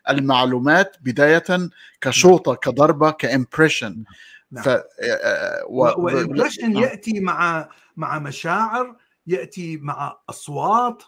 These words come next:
Speaker 2: مع، مع صورة. يعني ليس فقط هي فكرة مجردة. ويعني عبقرية هيوم أنه يعتبر الإنسان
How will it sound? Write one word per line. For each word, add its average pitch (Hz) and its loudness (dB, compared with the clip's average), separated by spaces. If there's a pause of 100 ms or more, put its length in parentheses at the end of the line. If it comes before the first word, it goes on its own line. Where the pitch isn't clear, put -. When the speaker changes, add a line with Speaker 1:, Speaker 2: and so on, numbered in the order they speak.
Speaker 2:
مع، 139 -8
مع 127 -12
صورة. 226 -2 (420)
يعني 151 -6
ليس 220 -2
فقط 226 -6
هي 175 -2
فكرة 175 -6
مجردة. 143 -6 (440)
ويعني 156 -6
عبقرية 208 -6
هيوم 185 -4
أنه 151 -10
يعتبر 196 -6
الإنسان 151 -6